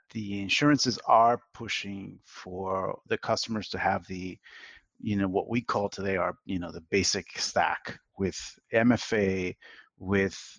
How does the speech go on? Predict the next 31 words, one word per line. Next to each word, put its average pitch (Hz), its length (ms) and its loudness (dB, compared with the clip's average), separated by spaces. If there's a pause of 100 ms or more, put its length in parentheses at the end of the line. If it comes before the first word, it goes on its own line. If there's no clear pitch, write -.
E 147 140 2
D 135 160 6
R, 120 560 2
you 104 80 0
know, 95 100 4
S 104 220 4
P 113 220 0
F, 101 540 0 (120)
uh, 98 60 -2
all 156 260 4
those 156 200 4
things. - 380 -4 (400)
So 120 360 2
if 123 260 -6
you're 120 120 -4
not 131 360 2
doing 123 260 -6
that, 95 220 -2
or 98 160 -6
if 95 160 -14
your 101 80 -16
customers 143 500 -8
are 98 40 -12
not 95 220 -10
doing 92 260 -14
that, 90 180 0
I 95 60 2
would 95 180 -8
suggest - 520 -2
you 104 80 -8
focus - 600 -4